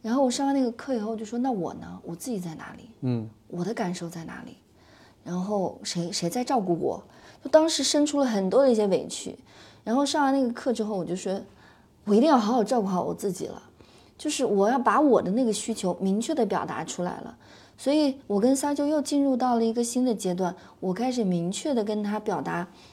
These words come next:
Speaker 1: 此刻我不开心，或者我的需求是什么。因为过去的这么多年，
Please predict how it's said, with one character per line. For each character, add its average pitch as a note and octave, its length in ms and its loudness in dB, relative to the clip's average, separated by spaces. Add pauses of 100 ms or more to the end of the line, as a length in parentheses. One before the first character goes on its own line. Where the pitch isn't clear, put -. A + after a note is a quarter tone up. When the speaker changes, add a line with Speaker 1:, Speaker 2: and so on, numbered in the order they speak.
(240)
Speaker 1:
此 - 200 -4
刻 A3 140 2
我 G#3 100 4
不 F#3 120 -2
开 F3+ 200 -2
心， F3+ 380 -2 (260)
或 A3+ 140 -2
者 G#3 80 2
我 F3+ 140 0
的 E3 120 -4
需 G3 200 -8
求 F#3 180 -6
是 F#3 100 -10
什 F3 220 -10
么。 - 220 -14 (560)
因 D4 100 0
为 E4 100 4
过 D#4 200 2
去 - 180 -4
的 B3 100 2
这 B3+ 120 0
么 A#3+ 140 2
多 A3+ 160 2
年， G3+ 380 0